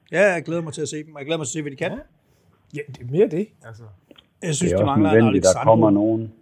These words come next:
Speaker 3: der skal komme nogle spillere med noget power på, fordi vi så jo selv i de der, øh, playoff-kampe imod Pisa, så Berlusconi, han begyndte jo at sidde og sove selv i, selv i overtiden.
Speaker 1: <laughs>
Speaker 3: I den,
Speaker 1: Det er
Speaker 3: øh,
Speaker 1: rigtigt.
Speaker 3: i den forlængede spilletiden der, det var for kedeligt for ham, så der skal altså noget kolorit på, før at han kan blive ved med at holde sig vågen.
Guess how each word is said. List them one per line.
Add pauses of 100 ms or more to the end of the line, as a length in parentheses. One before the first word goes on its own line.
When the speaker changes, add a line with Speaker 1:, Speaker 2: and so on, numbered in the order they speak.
(500)
Speaker 3:
der
skal
komme
nogle
spillere
med
noget
power
på,
fordi
vi
så
jo (120)
selv
i (120)
de
der,
øh,
playoff-kampe
imod
Pisa, (100)
så
Berlusconi,
han
begyndte
jo
at
sidde
og
sove
selv
i, (440)
selv
i
overtiden.
Speaker 1:
<laughs>
Speaker 3:
I
den,
Speaker 1:
Det
er
Speaker 3:
øh,
Speaker 1:
rigtigt.
Speaker 3:
i
den
forlængede
spilletiden
der,
det
var
for
kedeligt
for
ham,
så
der
skal
altså
noget
kolorit
på,
før
at
han
kan
blive
ved
med
at
holde
sig
vågen.